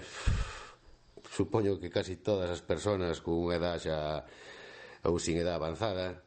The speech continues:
pois pasarían algunha destas noites. Entón, pois, moi recomendable para ler, para recordar certas cousas, para vivilas.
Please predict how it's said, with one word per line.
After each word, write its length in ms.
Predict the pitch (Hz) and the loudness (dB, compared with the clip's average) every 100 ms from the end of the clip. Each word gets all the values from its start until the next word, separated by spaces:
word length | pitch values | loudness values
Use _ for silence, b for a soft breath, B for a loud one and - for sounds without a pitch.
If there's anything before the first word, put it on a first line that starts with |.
| - | 2
pois 300 | 107 87 - | 4 4 4
pasarían 480 | 92 95 95 95 | 2 4 4 4
algunha 320 | 82 80 82 69 | 2 2 2 2
destas 320 | 76 76 76 | 0 2 4
noites. 400 | 82 73 - - - | 2 0 -4 -6 -8
Entón, 400 | - 71 76 80 | -4 0 2 0
pois, 160 | 76 78 | 2 2
moi 140 | 73 76 | 4 2
recomendable 480 | 69 71 73 73 | 0 2 2 2
para 160 | 67 76 | 2 2
ler, 160 | 80 80 | 0 0
para 180 | 80 | 0
recordar 320 | 69 69 69 76 | 0 -2 0 0
certas 300 | 73 73 69 | -2 -2 0
cousas, 400 | 104 95 82 - | 2 2 -2 -2
para 160 | 69 | 0
vivilas. 640 | 67 80 98 82 80 - | 2 4 4 2 -2 -4